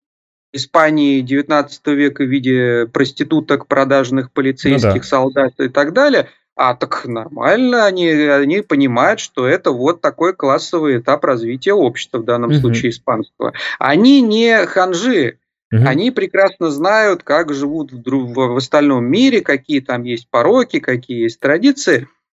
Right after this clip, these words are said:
Speaker 1: Ничего такого, что вот давайте тут Кармен у нас проститутка, а мы из неё сделаем не проститутку, это и не нужно. Ну и к тому же Кармен всё-таки там важно, либретто и важно, конечно, сам сюжет, но там и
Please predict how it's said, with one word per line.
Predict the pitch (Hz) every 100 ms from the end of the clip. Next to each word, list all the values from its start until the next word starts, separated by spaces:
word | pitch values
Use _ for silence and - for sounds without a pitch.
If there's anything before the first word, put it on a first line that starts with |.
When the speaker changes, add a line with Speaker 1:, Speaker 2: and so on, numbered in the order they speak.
| _ -
Speaker 1:
Ничего | 151 170 202 - 240 233
такого, | 196 185 208 175
что | - 160
вот | 170 147
давайте | 165 170 -
тут | 160
Кармен | - 156 165 143
у | 135
нас | 131 123
проститутка, | - 139 135 269 269 - 139
а |
мы | 131 143 139
из | 123
неё | 139 131
сделаем | 120 139 131 123 117 113 113 117 120
не | 127
проститутку, | 135 131 - 170 - - 185 151 - - -
это | - 180
и | 185
не | 180
нужно. | 180 143 160
Ну | 165 285
и |
к | -
тому | - 185
же | 202
Кармен | 170 165 165 190 202
всё-таки | 165 160 147 -
там | 139 143 127 123 117 -
важно, | 156 135 135 156 180 196 139 - - - - -
либретто | 139 143 156 143 -
и | 135
важно, | 135 139 120 120
конечно, | 120 120 113 - 120
сам | - 117
сюжет, | 110 131 160 190
но | 127
там | 143
и | 147